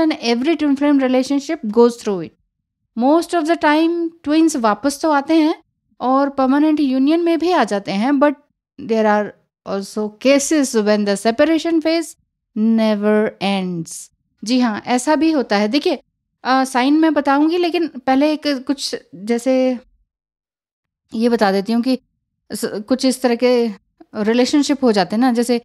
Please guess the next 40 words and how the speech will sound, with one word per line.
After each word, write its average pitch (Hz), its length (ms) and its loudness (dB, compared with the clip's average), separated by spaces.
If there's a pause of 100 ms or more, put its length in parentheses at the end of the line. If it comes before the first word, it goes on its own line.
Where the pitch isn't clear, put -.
(320)
बहुत 254 220 2
ही 277 40 0
क्लोज 254 340 0
रिलेशनशिप 214 560 -2
में 208 80 -2
आ 190 100 -2
गए, 185 200 -4
देवर 214 260 0
भाभी 190 300 -2
का 196 140 -8
हो 185 180 -8
गया, 180 320 -8
किसी 220 500 -8
और 208 380 -4
चीज़ 214 300 -6
का 202 120 0
हो 180 80 2
गया, 190 140 0
बहुत 214 220 0
ही 220 60 -8
क्लोज 220 320 0
फ्रेंड 202 280 -4
के 202 100 -4
हो 180 120 -4
गए, 185 220 -8 (400)
कॉमन 233 300 2
फ्रेंड 233 280 0
हो 180 100 0
गए, 196 240 0
husband, 190 320 -4
wife 185 260 -4
and 185 460 -10
एक - 380 -12
फ्रेंड 202 480 -2
हो 165 100 -2
गया। 170 200 -6 (380)
तो 302 140 0
ऐसे 254 400 0
में 285 440 2 (600)
रिलेशनशिप 262 800 0